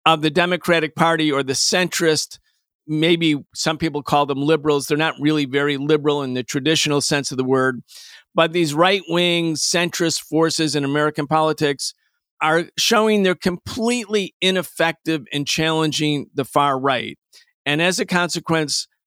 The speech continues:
Trump is getting stronger. Trump is on the move.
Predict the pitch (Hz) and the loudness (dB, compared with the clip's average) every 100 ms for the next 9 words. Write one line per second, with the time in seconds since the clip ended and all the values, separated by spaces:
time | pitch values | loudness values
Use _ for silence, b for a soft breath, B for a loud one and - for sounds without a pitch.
0 | - 160 - 165 - 151 151 - - 214 | -4 -2 0 -2 -2 -2 -2 -2 2 4
1 | 208 202 196 180 - _ - 160 151 147 | 4 2 2 0 -6 _ -2 0 0 -2
2 | 147 139 165 196 190 185 160 | -2 0 2 4 6 4 0